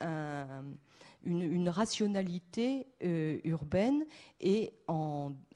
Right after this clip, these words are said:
en offrant à cette population parisienne qui, de toute façon, était mal logée dans Paris,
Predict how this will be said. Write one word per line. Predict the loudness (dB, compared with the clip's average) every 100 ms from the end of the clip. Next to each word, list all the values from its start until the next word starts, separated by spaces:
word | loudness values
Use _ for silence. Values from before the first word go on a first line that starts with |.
| -8
en | -4 -2 6
offrant | 6 6 -4 -2 -2 -2
à | -6
cette | -6 -4
population | -4 -6 -6 -6 -6 -8
parisienne | -8 -8 -6 -6 -8
qui, | -12
de | -12
toute | -10 -4
façon, | -4 -4
était | -10 -8 -6
mal | -2 0
logée | 0 -2 -4 -6
dans | -6 -10
Paris, | -10 -10 -8 -8